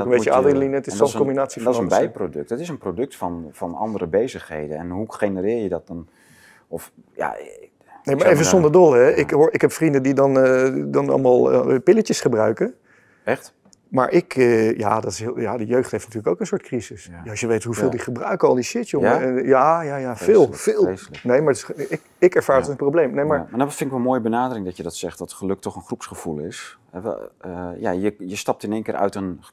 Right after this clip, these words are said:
Speaker 1: community van, eh, sporters, waar, waar he-, e-, eigen bizarre regels gelden en dan in één keer zit je in een, in een niks.
Speaker 2: Ja. Nee, maar dus, wij staan nu allemaal heel erg tegenover elkaar. Ik word verschrikkelijk aangepakt, eh, op Twitter vanwege mijn, eh,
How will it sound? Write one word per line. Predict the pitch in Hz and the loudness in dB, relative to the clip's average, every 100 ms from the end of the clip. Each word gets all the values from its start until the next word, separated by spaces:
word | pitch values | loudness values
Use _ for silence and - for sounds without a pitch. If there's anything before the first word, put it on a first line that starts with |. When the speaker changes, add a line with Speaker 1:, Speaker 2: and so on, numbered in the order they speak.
| _ | _
Speaker 1:
community | 104 95 104 - 135 143 85 | -4 -2 -4 -6 -10 -10 -16
van, | 71 85 80 | -12 -12 -12
eh, | 76 | -16
sporters, | - 92 92 127 - - _ - _ _ _ _ _ _ _ - | -8 -8 -6 -12 -18 -20 _ -20 _ _ _ _ _ _ _ -6
waar, | 87 87 90 73 | -4 -2 -4 -8
waar | 80 87 - _ | -6 -6 -8 _
he-, | - - 87 | -16 -16 -16
e-, | _ - 101 | _ -16 -10
eigen | 95 101 101 | -8 -6 -8
bizarre | 85 90 104 101 95 95 92 | -10 -4 -2 0 -4 -6 -10
regels | 90 101 104 98 | -6 -6 -6 -14
gelden | - 98 107 76 | -8 -6 -6 -8
en | 90 | -10
dan | 92 | -8
in | 101 | -8
één | 104 123 | -10 -8
keer | 95 | -10
zit | 87 107 - | -10 -14 -14
je | |
in | 80 | -14
een, | 90 85 85 _ _ | -12 -14 -18 _ _
in | 87 | -14
een | 90 87 | -10 -8
niks. | 101 - - - _ | -8 -10 -18 -20 _
Speaker 2:
Ja. | - 160 139 165 _ _ _ _ _ - - - _ _ | 0 0 0 -8 _ _ _ _ _ -20 -20 -20 _ _
Nee, | 135 | -2
maar | 151 156 | 2 4
dus, | 170 - - _ _ _ _ _ _ _ | 4 2 -10 _ _ _ _ _ _ _
wij | - | -8
staan | - 175 | 2 2
nu | 170 | 4
allemaal | 175 180 147 | 4 4 6
heel | 185 | 6
erg | 185 - | 6 6
tegenover | 156 - 131 139 | 4 4 -2 0
elkaar. | 131 - 101 104 - _ _ - | -2 -2 -4 -4 -12 _ _ -4
Ik | 135 147 | -2 0
word | 131 | -2
verschrikkelijk | 143 - 180 175 139 | -2 -4 -4 -2 -4
aangepakt, | - 151 147 - 143 - | -4 -4 -2 0 0 -4
eh, | 131 | -6
op | 117 | -4
Twitter | - 135 131 | -4 -2 -2
vanwege | - 131 117 - 123 | -4 0 0 0 -6
mijn, | 113 113 123 | -6 -6 -8
eh, | 113 117 | -10 -12